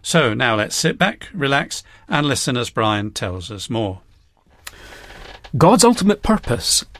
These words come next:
Speaker 2: is not our salvation. God's ultimate purpose is his own glory. The gospel mystery is Christ in you, the hope of glory. But whose glory? Everything is to the praise of God's glory and grace.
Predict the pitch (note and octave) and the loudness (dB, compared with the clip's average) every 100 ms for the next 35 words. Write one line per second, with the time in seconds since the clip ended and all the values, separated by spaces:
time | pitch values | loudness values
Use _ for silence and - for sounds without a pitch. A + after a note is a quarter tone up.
0 | - A#2+ B2 D3 E3 D#3 D3 C#3 C3 A#2+ | 0 2 4 6 6 6 4 4 4 2
1 | A2+ A2 F2+ - - - - - - D3 | 0 -2 -6 -8 -20 -20 -20 -20 0 4
2 | G#3+ F#3+ A3 - F#3 - G#3+ - A#2 G2+ | 6 6 4 4 0 2 0 0 -4 -2
3 | - - - - C3+ - C#3 C#3+ C#3+ C3+ | 0 -2 -6 0 2 4 4 6 6 6
4 | C3+ C3+ A2+ F#2+ - - - - - - | 6 6 4 0 -6 -18 -20 -20 -20 -20
5 | - - A#2 F#3 A#3 F#3 D3+ F#3+ B3 - | -16 -2 2 4 4 4 6 6 4 2
6 | A#2 A2 A#2+ C3 - - - - - - | 0 2 2 2 0 -6 -16 -8 -4 4
7 | C#4 A#3+ - G3 E3+ A#3 B2 C3+ - - | 4 4 4 4 6 6 4 0 -4 -4
8 | - C#3+ G#3 G#3+ F3 C3+ A3+ A#3+ G#2+ F2+ | 0 4 4 4 4 4 4 4 0 -6
9 | - - - - - D3 F#3+ C4+ C#4+ - | -16 -20 -20 -20 -10 0 2 6 6 6
10 | B3 E4+ E3+ - - - - - - - | 4 4 0 -4 -12 -20 -20 -20 -20 -4
11 | - C4+ D4+ G3+ C3+ B2 - B2 B2 - | 2 4 4 4 4 4 2 0 -2 2
12 | D3 G#3 G3+ D3 G3+ C#4 B3+ - D3+ A#2+ | 4 4 2 2 2 4 2 6 6 6
13 | A2 E2 - C3 B2+ B2 G#2+ - - | 2 -2 2 4 4 4 2 0 -6